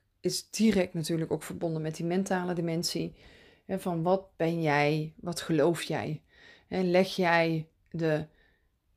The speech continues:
eh, autoriteit van, hè, de, de, wat je wil geloven buiten jezelf of leg je het binnen in jezelf? En ook hier durf ik te ver-, beweren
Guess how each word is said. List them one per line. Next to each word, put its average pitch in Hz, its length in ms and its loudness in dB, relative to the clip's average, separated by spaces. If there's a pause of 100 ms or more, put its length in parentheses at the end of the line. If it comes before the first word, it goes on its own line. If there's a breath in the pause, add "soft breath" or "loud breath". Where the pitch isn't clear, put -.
eh, 165 220 -2
autoriteit 170 1080 2
van, 165 420 -4
hè, 214 240 -2
de, 160 380 -4
de, 160 580 -2
wat 170 200 0
je 170 60 -4
wil 170 140 0
geloven 165 380 2
buiten 208 380 6
jezelf 185 400 2
of 156 140 -8
leg 160 200 -4
je 170 60 -6
het 156 100 -8
binnen 160 220 -6
in 160 100 -6
jezelf? 160 500 -8 (440 loud breath)
En 214 140 8
ook 214 140 6
hier 226 340 8
durf 196 240 0
ik 190 120 -2
te 170 100 -10
ver-, 165 200 -12
beweren 220 600 0